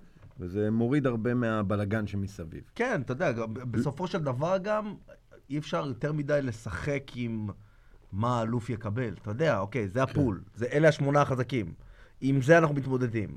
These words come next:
Speaker 2: ועכשיו מה שקורה ב-U F C עם, אה, איך קוראים לו? עם, אה, אה, נו, הוולטרווייט, נו.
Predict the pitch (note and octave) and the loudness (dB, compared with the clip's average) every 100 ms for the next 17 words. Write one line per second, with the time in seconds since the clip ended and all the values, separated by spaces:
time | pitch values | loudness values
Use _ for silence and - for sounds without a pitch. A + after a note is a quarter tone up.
0 | D2+ A2+ - D#3+ D#3+ D#3+ D3+ D3+ D3 - | -6 -4 -2 -2 -2 -2 0 0 -2 -4
1 | D#3+ D3+ B2+ B2 A#2+ A#2 B2 - C#3+ A#2+ | -6 -4 -2 -4 -4 -4 -4 -6 -8 -6
2 | A2 G#2 F#2 - - - - - - - | -6 -6 -8 -12 -20 -20 -20 -20 -18 -10
3 | G2 F#2 F#2+ G2 F#2+ F2+ F2 D#2+ D#2 D#2 | -8 -6 -6 -6 -6 -6 -8 -10 -12 -14
4 | - - - F#2 F2+ F2 G2 A2+ G2 G2 | -16 -20 -14 -12 -10 -8 -4 -2 -2 -2
5 | B2 A#2+ G2+ F2 G#2+ A2+ | -2 -4 -6 -6 -6 -4